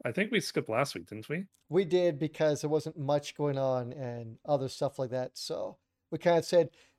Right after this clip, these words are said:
Speaker 2: "Eh, we'll see if next week's better." It's, it happens. It's the way it is, you know. Uh,
Speaker 1: Yeah, well,
Speaker 2: so
Speaker 1: you know, we did fill the time, even if, uh, half of us were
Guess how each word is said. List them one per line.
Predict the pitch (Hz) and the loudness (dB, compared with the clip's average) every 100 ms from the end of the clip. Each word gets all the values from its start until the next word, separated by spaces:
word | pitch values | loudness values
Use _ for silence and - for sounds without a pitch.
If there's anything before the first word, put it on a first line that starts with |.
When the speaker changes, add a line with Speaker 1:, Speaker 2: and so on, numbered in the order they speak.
| - | 4
Speaker 2:
"Eh, | 233 233 226 | 8 12 12
we'll | 220 208 | 10 8
see | - 190 | 6 2
if | 170 | 4
next | 160 - | 0 0
week's | 156 143 | -6 -6
better." | - 139 135 127 _ _ - | -2 0 0 -4 _ _ 2
It's, | 180 175 - - _ _ _ _ _ _ _ - | 2 2 -2 -10 _ _ _ _ _ _ _ -2
it | 170 | 0
happens. | 147 143 143 139 - - _ _ _ _ _ _ _ _ _ _ _ _ _ | 4 2 2 -4 -6 -14 _ _ _ _ _ _ _ _ _ _ _ _ _
It's | - | -8
the | 156 | -2
way | 165 180 165 | 2 2 2
it | |
is, | 131 135 - - _ _ - | 0 -4 -8 -16 _ _ -12
you | 131 | -10
know. | 117 120 _ _ _ _ _ _ _ _ _ _ _ _ _ - | -8 -10 _ _ _ _ _ _ _ _ _ _ _ _ _ -2
Uh, | 170 214 - - _ _ 127 | 0 0 -6 -18 _ _ 0
Speaker 1:
Yeah, | 120 | 0
well, | |
Speaker 2:
so | 123 135 135 | 2 2 4
Speaker 1:
you | 143 | 4
know, | 135 131 - _ _ _ _ _ _ - | 4 2 -2 _ _ _ _ _ _ -6
we | 127 | 2
did | 135 | 2
fill | 135 135 | 4 0
the | 127 120 | 0 -4
time, | - 123 117 | 0 -2 0
even | 117 110 | -4 -6
if, | 107 - | -6 -2
uh, | 101 95 - _ _ _ - | 0 -2 -6 _ _ _ -12
half | - 120 113 | 2 2 2
of | 117 | -2
us | 113 - | -6 -4
were | 113 104 101 | -2 -2 -4